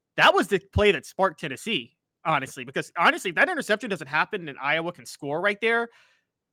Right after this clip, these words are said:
it changes the flow of the game just enough because Iowa makes everything ugly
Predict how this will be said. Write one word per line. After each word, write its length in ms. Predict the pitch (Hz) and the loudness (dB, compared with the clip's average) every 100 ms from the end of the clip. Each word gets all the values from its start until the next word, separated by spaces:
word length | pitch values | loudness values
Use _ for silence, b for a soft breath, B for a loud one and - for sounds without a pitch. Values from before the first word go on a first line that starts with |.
| _ - | _ -6
it 180 | 247 - | -6 -6
changes 440 | - 320 339 269 | -8 -6 -6 -6
the 100 | 240 | -6
flow 260 | - 247 247 | 0 2 2
of 80 | |
the 60 | 196 | 0
game 340 | 156 214 180 131 | -2 -4 -4 -10
just 500 | 127 147 220 - 285 | -4 0 0 0 -6
enough 360 | 226 151 - | -2 0 0
because 220 | - 160 | -4 -4
Iowa 280 | 147 156 180 | 0 0 0
makes 220 | 160 170 - | -6 -8 -4
everything 360 | 156 180 180 143 | -4 -4 -4 -2
ugly 400 | 135 180 262 | -2 -2 -6